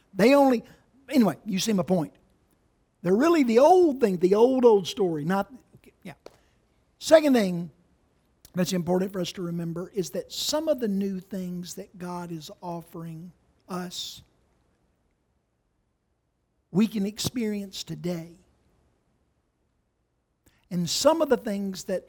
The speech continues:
the new things that God is offering us, we won't experience until one day. One day when Jesus comes back and makes, he restores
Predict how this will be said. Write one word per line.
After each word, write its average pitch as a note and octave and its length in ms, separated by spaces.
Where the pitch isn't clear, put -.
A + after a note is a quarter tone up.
the E3 120
new G3 200
things F#3 300
that G#3+ 140
God F#3+ 200
is F3 140
offering F3 380
us, E3+ 260
we G#3 140
won't G3+ 380
experience G3 640
until F3+ 380
one E3+ 420
day. D3+ 300
One G3 320
day F#3+ 180
when F3 180
Jesus E3+ 360
comes E3+ 300
back - 420
and F3 280
makes, - 600
he G3 180
restores E3 1300